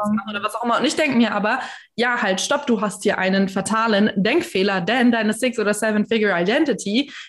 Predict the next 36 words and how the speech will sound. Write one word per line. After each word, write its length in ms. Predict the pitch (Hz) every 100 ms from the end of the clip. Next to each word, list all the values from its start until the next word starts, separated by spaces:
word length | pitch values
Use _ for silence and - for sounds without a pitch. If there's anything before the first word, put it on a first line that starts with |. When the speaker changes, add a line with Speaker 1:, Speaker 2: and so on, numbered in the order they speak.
| _
Speaker 2:
die 420 | 220 220 220 - - _ _ _ -
beinhaltet, 960 | 214 226 240 311 330 240 214 226 247
dass 140 | 214 226
sie 80 | 226
diese 220 | 226 220
Schritte 320 | - 220 214
gegangen 640 | 190 190 - 330 233 180
ist. 420 | 175 175 - - - 233
Speaker 1:
Ja. 260 | 226 226
Speaker 2:
Das 140 | 214 233
heißt, 220 | 233 233
du 100 | 254
gehst 220 | 254 240
jetzt 200 | 196 190
nicht 200 | 440 480
zur 120 | 226
Massage, 680 | 190 185 185 175 180 202 349 - -
sondern 320 | - 381 339
du 60 | 254
machst 180 | 269 466
Speaker 1:
<laughs> 40 | 494
Speaker 2:
deine 380 | 269 262 208 185
goddamn 720 | 262 330 - 220 233 262 262
fucking 360 | 233 - 247
needle 260 | 247 254 240
moving 340 | 226 190 202
task 480 | 233 339 285 359 -
und 160 | 226 214
dann 180 | 339 311
machst 220 | 285 -
du 80 | 240
whatever 340 | 233 226 208
the 80 | 185
hell 380 | 196 175 170 - _ _
you 180 | 196 185
want. 340 | 185 - -